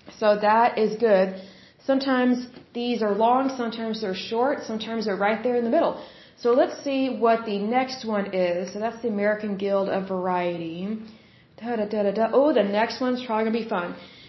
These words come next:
It's the Guild of Italian American Actors. <laughs> This should be awesome. And I already love their symbol.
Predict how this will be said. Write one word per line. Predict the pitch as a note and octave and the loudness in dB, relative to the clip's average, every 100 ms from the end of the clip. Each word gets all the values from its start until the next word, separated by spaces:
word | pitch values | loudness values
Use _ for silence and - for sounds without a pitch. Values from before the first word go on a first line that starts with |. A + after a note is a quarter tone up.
| - | -6
It's | G#3+ G#3+ | -4 -2
the | A3 | -2
Guild | G3 A3 B3 C#4 C#4+ | 0 2 4 6 4
of | - G#3+ G3+ G3 | 4 2 2 -2
Italian | F3+ F3 - A3 A3+ B3+ C4 C4 C4 C4 C4 | -8 -10 -8 0 4 4 4 2 2 0 -6
American | F#3+ F#3+ G#3+ A3+ A3 A3+ A3+ | -4 -2 0 0 -2 -6 -6
Actors. | G3 F#3 - - - - - | -8 -10 -12 -14 -12 -14 -14
<laughs> | - - - G4 G4 A4+ G#4 - F#4+ - - - - - - | -14 -14 4 4 6 4 4 4 4 4 -4 -14 -18 -20 -18
This | G#3 C4+ D4+ D4 D4 - | 0 6 6 6 -2 -2
should | B3 A#3+ A#3 | 4 4 2
be | A3+ A3 | -2 -2
awesome. | F3+ G3 G3 F#3+ F#3+ | 0 0 0 -4 -2
And | G#3+ | 0
I | - | 4
already | B3 D#4 C#4+ | 4 4 4
love | B3+ A#3+ | 2 0
their | A#3+ | 0
symbol. | A3+ B3+ C4+ A3+ - - | 0 0 2 2 -2 -6